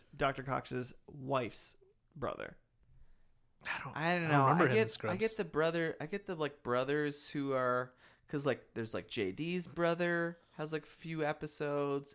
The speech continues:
Speaker 3: and Doctor Co-, yeah. I
Speaker 1: Yeah,
Speaker 3: get them
Speaker 1: okay.
Speaker 3: all confused.
Speaker 1: Okay.
Speaker 3: The guy who, actually, no, the guy who's J D's brother is the guy who's, uh,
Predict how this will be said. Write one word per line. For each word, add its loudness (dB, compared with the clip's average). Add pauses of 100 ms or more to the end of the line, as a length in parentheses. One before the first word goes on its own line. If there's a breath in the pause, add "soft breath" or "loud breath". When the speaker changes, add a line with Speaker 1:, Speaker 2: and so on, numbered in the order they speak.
Speaker 3:
and -10
Doctor -12
Co-, -8 (100)
yeah. -4 (400)
I -2
Speaker 1:
Yeah, 0
Speaker 3:
get -4
them 2
Speaker 1:
okay. -2
Speaker 3:
all 2
confused. -6 (260)
Speaker 1:
Okay. 2 (140)
Speaker 3:
The -2
guy 6
who, -4 (160)
actually, 4
no, -2
the -6
guy 2
who's -4
J -2
D's -4
brother -2 (380 soft breath)
is -2
the -10
guy -2 (800)
who's, -8
uh, -6